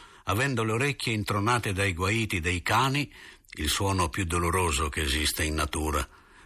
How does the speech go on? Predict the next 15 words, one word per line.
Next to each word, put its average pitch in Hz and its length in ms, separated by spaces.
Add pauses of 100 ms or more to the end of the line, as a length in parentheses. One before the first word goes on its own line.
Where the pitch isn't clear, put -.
(120)
quando 131 240
è 127 100
provocato 127 600
da 120 100
un 120 160
dolore 135 360
così 113 320
inatteso 147 720 (120)
come 135 300
quello 131 320
dell'improvvisa 110 840
stretta 110 540
violenta 95 600
al 92 180
collo. 67 560